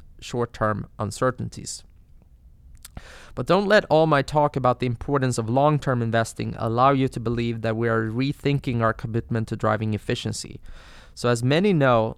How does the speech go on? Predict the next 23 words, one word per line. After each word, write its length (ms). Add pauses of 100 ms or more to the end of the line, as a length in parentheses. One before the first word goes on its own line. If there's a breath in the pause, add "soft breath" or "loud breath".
last 340
quarter, 540
and 200
building 340
on 200
what 140
we 80
shared 400
at 160
last 360
year's 280
Investor 400
Day, 280 (220 soft breath)
I 120
talked 340
about 260
shifting 440
towards 340
becoming 480
a 40
more 220
efficient 500
company. 440